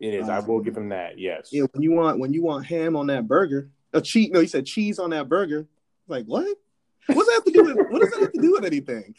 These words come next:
Speaker 2: What kind of
Speaker 1: Yeah.
Speaker 2: analogy is that? Or metaphor? What kind of metaphor is that?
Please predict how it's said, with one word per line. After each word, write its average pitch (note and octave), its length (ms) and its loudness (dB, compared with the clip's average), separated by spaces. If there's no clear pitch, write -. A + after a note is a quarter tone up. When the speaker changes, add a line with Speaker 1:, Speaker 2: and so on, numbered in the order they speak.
Speaker 2:
What C#4 160 2
kind A4+ 160 2
of - 60 4
Speaker 1:
Yeah. E4 60 2
Speaker 2:
analogy C4+ 520 0
is C3 140 -4
that? A2 320 -6
Or D#3+ 120 2
metaphor? B3+ 580 2
What A3 120 2
kind D#4+ 140 0
of - 80 -4
metaphor - 460 -2
is - 260 -6
that? D3 340 -2